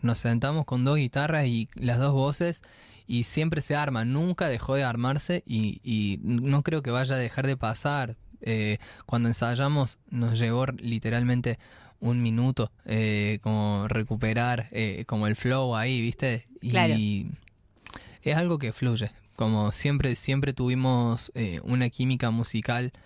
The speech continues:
Speaker 1: eh, excepcional con, con Zoe. Es muy fácil, ella, ella es muy buena, eh, y siento que, que nos sabemos acompañar muy bien y, y,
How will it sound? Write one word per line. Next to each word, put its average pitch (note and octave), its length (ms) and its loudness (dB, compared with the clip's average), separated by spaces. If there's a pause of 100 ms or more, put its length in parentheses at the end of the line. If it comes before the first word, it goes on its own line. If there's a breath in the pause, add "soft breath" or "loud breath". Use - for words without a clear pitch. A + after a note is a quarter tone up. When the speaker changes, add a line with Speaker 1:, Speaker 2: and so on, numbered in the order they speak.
(360 loud breath)
Speaker 1:
eh, G2+ 760 -4 (220)
excepcional A#2 1080 0
con, A2 260 -4
con A2+ 240 0
Zoe. D3 480 -2 (240)
Es A#2+ 100 0
muy C3 140 2
fácil, D3 340 -2
ella, B2 300 -2
ella B2+ 200 0
es A#2 60 2
muy B2+ 240 2
buena, D3 600 2
eh, G#2+ 500 -2 (240)
y A2+ 240 0
siento B2 380 0
que, G#2+ 500 -2
que A2+ 120 -2
nos A2+ 160 2
sabemos A#2 360 2
acompañar A2+ 460 0
muy A#2+ 160 2
bien E3 260 2
y, C3+ 160 -2
y, A2 600 -2